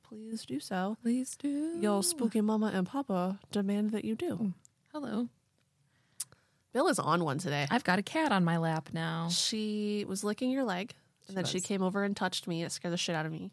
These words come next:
Speaker 1: And then she's back, and she's
Speaker 2: <laughs> She's
Speaker 1: from outer space.
Speaker 2: she, now she's back from outer space. Um, so today we've, uh, we've escaped Heaven's Gate. We didn't go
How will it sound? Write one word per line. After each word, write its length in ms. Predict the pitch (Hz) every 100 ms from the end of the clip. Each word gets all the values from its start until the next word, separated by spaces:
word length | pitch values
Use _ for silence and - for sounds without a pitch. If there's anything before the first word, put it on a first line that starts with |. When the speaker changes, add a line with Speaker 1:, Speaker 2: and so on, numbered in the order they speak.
| -
Speaker 1:
And 140 | 180 170
then 160 | 165
she's 380 | 165 - 180 180
back, 340 | 220 240 - - -
and 120 | 165
she's 460 | - 165 - - - _ _ _ - _
Speaker 2:
<laughs> 500 | _ _ - - -
She's 200 | 214 -
Speaker 1:
from 120 | 196 190
outer 180 | 196
space. 420 | 202 202 175 - - -
Speaker 2:
she, 140 | - 208
now 260 | 214 214
she's 280 | 202 208 190
back 400 | 208 208 - - _
from 240 | 202 208 202
outer 220 | 208 196
space. 320 | - 151 - - - - - -
Um, 320 | 233 247 240
so 240 | - 240 247
today 920 | - 254 180 277 523 359 98 - 233
we've, 560 | 233 214 208 202 180 175
uh, 440 | 180 170 165 170 175
we've 260 | 180 175 190
escaped 440 | 202 - 208 220
Heaven's 280 | 233 202 214
Gate. 340 | 175 165 160 - - _ _ _ _ _ -
We 80 | 170
didn't 240 | 165 165
go 560 | 147 160 160 156 160